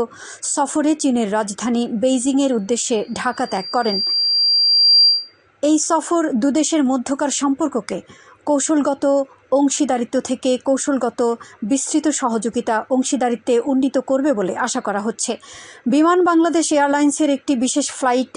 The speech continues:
আজ সকাল এগারোটা পাঁচ মিনিটে প্রধানমন্ত্রী ও তাঁর সফর সঙ্গীদের নিয়ে হজরত শাহজালাল আন্তর্জাতিক বিমানবন্দর ছেড়ে যায়। আট থেকে এগারোই জুলাই বেইজিংয়ের অবস্থানকালে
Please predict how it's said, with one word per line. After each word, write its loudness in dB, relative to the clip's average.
আজ -2
সকাল -2
এগারোটা -2
পাঁচ -2
মিনিটে 0
প্রধানমন্ত্রী 0
ও 0
তাঁর -4
সফর -2
সঙ্গীদের 2
নিয়ে 2
হজরত -2
শাহজালাল 0
আন্তর্জাতিক -2
বিমানবন্দর 0
ছেড়ে 0
যায়। -4
আট 2
থেকে -2
এগারোই 2
জুলাই 0
বেইজিংয়ের 2
অবস্থানকালে -2